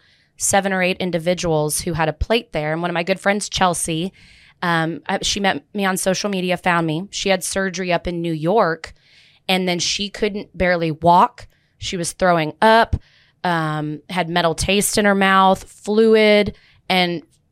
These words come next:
literally, like, FaceTimed me and was like, "How is your recovery? Did this happen? I need you to help me." And I'm like, "Oh my gosh, like, I don't even,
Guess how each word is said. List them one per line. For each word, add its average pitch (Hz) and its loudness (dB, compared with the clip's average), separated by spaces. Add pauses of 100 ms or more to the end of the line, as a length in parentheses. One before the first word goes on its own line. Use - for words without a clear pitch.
(120)
literally, 214 4
like, 156 2
FaceTimed 170 -2
me 143 -4
and 147 -4
was 151 -2
like, 143 -4
"How 185 0
is 175 -2
your 180 0
recovery? 165 0
Did 156 -4
this 175 0
happen? 165 -2
I 160 -2
need 170 -2
you 180 -2
to 151 0
help 190 2
me." 156 -10
And 180 -6
I'm 175 -6
like, 170 -6
"Oh 214 -4
my 190 -6
gosh, 180 -6
like, 170 -10
I 175 -8
don't 190 -8
even, 165 -10